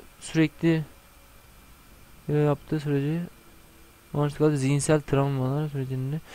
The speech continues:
artık bir şey söyleyeyim. Ben biraz da karışık okuyorum da bazı şeyleri, hani çok önemli şeyler olduğunu düşünmüyorum çünkü o yüzden. Yine,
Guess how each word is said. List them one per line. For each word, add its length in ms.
artık 380
bir 340
şey 300
söyleyeyim. 280
Ben 140
biraz 160
da 40
karışık 360
okuyorum 320
da 80
bazı 240
şeyleri, 220
hani 280
çok 320
önemli 340
şeyler 440
olduğunu 420
düşünmüyorum 580
çünkü 180
o 100
yüzden. 240
Yine, 280